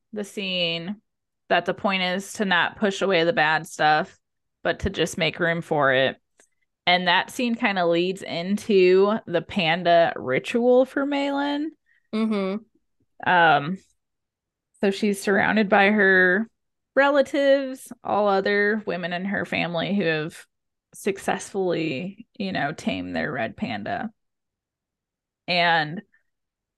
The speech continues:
Speaker 1: she gets kind of thrown into this alternative dimension. It's kind of like a,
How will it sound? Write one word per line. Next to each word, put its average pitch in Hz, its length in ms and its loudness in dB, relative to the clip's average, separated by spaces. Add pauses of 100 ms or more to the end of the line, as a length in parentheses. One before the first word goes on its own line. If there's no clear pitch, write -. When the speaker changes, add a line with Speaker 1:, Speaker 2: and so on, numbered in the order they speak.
(380)
Speaker 1:
she 240 640 2 (380)
gets - 240 0
kind 403 260 0
of 381 120 2
thrown 196 360 2
into 240 360 -2
this 208 240 -4
alternative 185 1000 0
dimension. 196 1080 -4 (840)
It's 196 180 0
kind 202 200 0
of 247 80 2
like 277 200 0
a, 220 540 6